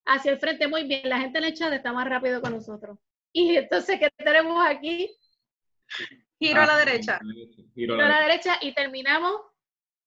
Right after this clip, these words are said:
Speaker 3: Hacia el frente.
Speaker 2: Con hacia el frente.
Speaker 1: hacia el frente, muy bien. Miren, para resolver ese laberinto,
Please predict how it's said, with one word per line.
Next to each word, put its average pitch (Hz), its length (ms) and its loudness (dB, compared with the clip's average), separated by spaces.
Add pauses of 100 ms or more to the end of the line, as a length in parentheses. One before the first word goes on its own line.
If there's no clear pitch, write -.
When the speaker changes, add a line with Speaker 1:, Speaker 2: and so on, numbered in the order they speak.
(380)
Speaker 3:
Hacia 107 260 -2
el 107 60 -2
frente. 117 280 -2
Speaker 2:
Con 220 120 -6
hacia 220 220 -2
el - 60 -8
frente. 226 260 -4
Speaker 1:
hacia 285 220 -2
el 262 80 -6
frente, 269 360 -4
muy 277 200 -4
bien. 240 300 -6 (400)
Miren, 285 340 0
para 269 240 0
resolver 277 400 -4
ese 330 180 -6
laberinto, 320 800 -6